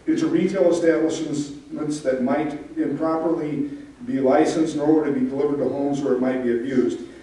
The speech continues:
He was still stinging from Prohibition, right? Mister Petritz said no bonds would be sold. The brewery was well financed.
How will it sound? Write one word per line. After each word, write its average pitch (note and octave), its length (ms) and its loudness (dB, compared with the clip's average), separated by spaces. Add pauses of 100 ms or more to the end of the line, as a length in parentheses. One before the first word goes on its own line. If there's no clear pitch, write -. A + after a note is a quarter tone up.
(140)
He C#3 80 -14
was C3+ 140 -4
still - 160 -4
stinging A#2+ 520 -6
from G#2+ 400 -14 (100)
Prohibition, C3 640 -4
right? - 640 -12
Mister F3+ 260 0
Petritz F#3 400 4
said - 340 2
no G3+ 220 4
bonds F#3 400 4
would D3+ 240 0
be C#3+ 180 -6
sold. G3+ 720 0
The C#4 80 -6
brewery E4+ 360 6
was - 200 2
well F#3+ 340 2
financed. F3+ 640 2